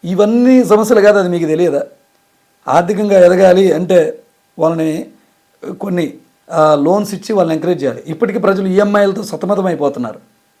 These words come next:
So ఇప్పుడు మళ్ళీ ప్రభుత్వం ఉందే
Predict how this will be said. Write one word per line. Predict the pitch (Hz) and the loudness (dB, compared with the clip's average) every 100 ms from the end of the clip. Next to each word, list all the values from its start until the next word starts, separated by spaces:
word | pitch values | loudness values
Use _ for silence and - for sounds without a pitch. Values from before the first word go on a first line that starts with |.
| _ _ _ - - | _ _ _ -12 -6
So | 185 - - _ _ | -6 -6 -20 _ _
ఇప్పుడు | - 214 | -10 -4
మళ్ళీ | 180 160 208 233 | -2 -2 0 -2
ప్రభుత్వం | 214 180 208 214 214 | 0 0 0 0 0
ఉందే | 196 190 202 220 208 | 2 0 2 2 2